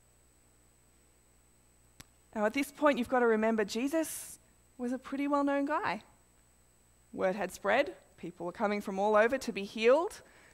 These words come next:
There is a little girl dying right now, and he is stopping to chat. Um, if it was me,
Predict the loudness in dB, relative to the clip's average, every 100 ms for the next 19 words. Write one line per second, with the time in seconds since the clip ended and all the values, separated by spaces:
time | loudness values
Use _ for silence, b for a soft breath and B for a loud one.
0 | -2 2 4 4 4 2 4 6 8 8
1 | 6 6 6 2 2 2 4 6 6 6
2 | 2 -4 -20 _ -4 -2 -2 -2 -2 -4
3 | 0 2 4 2 0 -2 -6 -20 _ _
4 | -8 -2 0 0 0 -16 -20 _ _ _
5 | _ _ _ _ b b b b b b
6 | b _ _ _ 0 2 2 0 -6 -12
7 | _ _ _ _ _ _ _ _ _ _
8 | _ _ _ _ _ _ _ _ _ -6
9 | -4 -4 -2 2 2 2